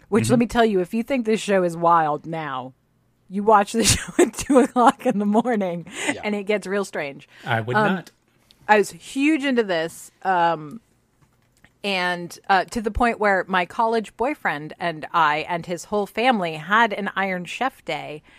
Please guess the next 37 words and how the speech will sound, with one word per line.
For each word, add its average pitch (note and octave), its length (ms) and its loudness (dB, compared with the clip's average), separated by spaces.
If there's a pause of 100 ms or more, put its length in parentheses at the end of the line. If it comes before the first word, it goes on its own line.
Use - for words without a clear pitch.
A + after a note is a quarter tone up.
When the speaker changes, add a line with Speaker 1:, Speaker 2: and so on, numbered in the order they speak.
(280)
Speaker 1:
at F#3+ 200 2
his F#3 240 -6
house, F#3 640 0 (380)
and F#3+ 140 0
it F3+ 120 -2
was F#3 160 -2
battle F#3 460 4
apples, F3+ 800 -2 (640)
and F#3+ 200 2
it F#3 200 -2
was, F#3+ 400 0
it G3+ 120 0
was, F3+ 240 -2
like, F3+ 220 0
me F#3+ 240 0
and G3+ 120 -4
him F#3+ 360 -2
and F#3 220 -6
his G3 240 -4
two - 200 -6
younger F#3+ 360 0
siblings, F3 800 -4
and E3 240 -2
we F3 160 -4
did F3+ 200 -2
a F3 100 2
whole E3+ 360 0
Iron F3 400 -2
Chef G3 340 -2 (880)
thing. D3 500 -4 (400)
Speaker 2:
It's - 100 -20
amazing. D#3+ 160 -6
Speaker 1:
Uh, C#3 420 -6 (540)
yeah, C#3 520 -6 (360)
it F3+ 40 -6
was D#3 120 -8
wild. D3 480 -2